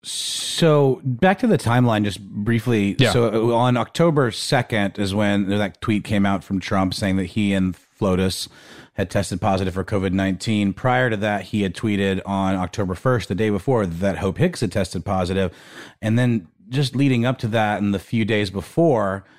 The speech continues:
Speaker 1: he had, uh, not only attended the, the debate, um, and that Rose Garden ceremony, but he also had, um, attended a campaign event where there's actually footage of him, like, throwing hats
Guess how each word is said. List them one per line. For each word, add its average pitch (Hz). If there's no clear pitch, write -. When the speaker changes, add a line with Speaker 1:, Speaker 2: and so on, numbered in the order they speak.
Speaker 1:
he 113
had, 104
uh, 104
not 123
only 127
attended 110
the, 107
the 110
debate, 104
um, 101
and 98
that 107
Rose 117
Garden 104
ceremony, 101
but 98
he 107
also 107
had, 95
um, 92
attended 98
a 92
campaign 113
event 98
where 98
there's 98
actually 101
footage 104
of 90
him, 98
like, 90
throwing 104
hats -